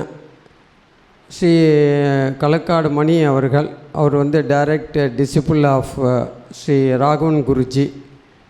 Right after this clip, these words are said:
So இதை வந்து, அ, ஒரு ஒரு மாதம் அனுஷமும் இதை வந்து ரெண்டு நாள் பூஜையாக நாங்க பண்ணிட்டு இருக்கோம். விசாகத்தன்னைக்கு உதக சாந்தி பாராயணம், அன்னைக்கு தேவி மகாத்மியம் பாராயணமும்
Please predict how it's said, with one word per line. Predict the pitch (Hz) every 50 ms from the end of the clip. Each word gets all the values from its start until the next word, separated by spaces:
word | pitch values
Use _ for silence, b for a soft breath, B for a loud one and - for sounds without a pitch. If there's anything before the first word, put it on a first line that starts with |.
| _ _ _ _ _ _ -
So | - 185
இதை | 180 170 165 160 170
வந்து, | 165 165 165 170 196 185 170 160
அ, | 151 143 139 139 135 131 131 135 - -
ஒரு | - 170 175 202
ஒரு | 202 196 185
மாதம் | 165 180 190 180 - 220 185 175 170
அனுஷமும் | 185 196 190 - - 208 196 190 175 175 185 208 226 - - - - - -
இதை | - 190 170 156 165
வந்து | 160 160 165 175 202
ரெண்டு | 160 165 165 165 160 165
நாள் | 180 180 180 175
பூஜையாக | 165 - 156 156 147 156 160 160 175
நாங்க | 170 156 143 139 143
பண்ணிட்டு | 143 147 147 147 147 135
இருக்கோம். | 135 139 - 156 151
விசாகத்தன்னைக்கு | 143 127 - 165 170 170 160 175 170 - 160 156 156 156 160 156 196
உதக | 185 156 160 165 170 175 170
சாந்தி | 170 170 160 143 147 135 151
பாராயணம், | 147 131 151 151 147 147 147 143 139 151 170 - - - B B B B B B B B _ _ -
அன்னைக்கு | - 202 180 180 165 175 170 156
தேவி | 147 165 180 190 190 185 170
மகாத்மியம் | 156 156 156 156 156 156 156 151 -
பாராயணமும் | 151 151 147 151 151 143 139 139 147 165 202